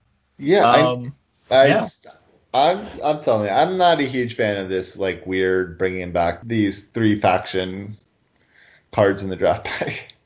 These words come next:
Speaker 2: Yeah, 'cause they're not supporting them well. There's uncommons. There's Pitfall Trap and Cobalt Ring and some other playable relics, uh, in Primal, but they, there need to be commons if they wanted to support that strategy. So, I don't
Speaker 1: Yeah.
Speaker 2: know. A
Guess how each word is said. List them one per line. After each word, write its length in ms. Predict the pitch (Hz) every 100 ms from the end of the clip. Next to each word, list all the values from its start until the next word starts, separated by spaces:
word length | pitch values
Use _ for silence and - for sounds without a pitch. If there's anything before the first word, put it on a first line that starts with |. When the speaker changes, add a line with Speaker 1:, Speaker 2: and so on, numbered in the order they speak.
| 131
Speaker 2:
Yeah, 160 | 147
'cause 200 | 139 135
they're 100 | 139
not 220 | 143 170 -
supporting 600 | 135 - 156 175 127 90
them 180 | 87 87
well. 360 | 87 85 85
There's 200 | 98 175
uncommons. 640 | 202 175 - 101 98 98 95
There's 180 | 110 -
Pitfall 380 | 120 - 110 98
Trap 280 | 101 92 90
and 140 | 87
Cobalt 360 | 92 90 87 71
Ring 240 | 87 82
and 120 | 82
some 180 | - 85
other 180 | 85 82
playable 580 | - 82 80 78 78 80
relics, 520 | 80 80 - - - -
uh, 400 | - 80 67 67 -
in 100 | 80
Primal, 320 | - 80 78
but 220 | 76 76 -
they, 220 | 95 92 87
there 180 | 101
need 220 | 110 113 -
to 80 |
be 120 | 82 82
commons 560 | - 87 87 85 80 82
if 100 | -
they 140 | 80
wanted 280 | 82 82 -
to 60 | 87
support 460 | - - 87 -
that 200 | - -
strategy. 520 | - 80 76 - 87 -
So, 260 | - - - _ _ _ _
I 40 | 117
don't 20 | 110
Speaker 1:
Yeah. 80 | 175
Speaker 2:
know. 120 |
A 40 | 113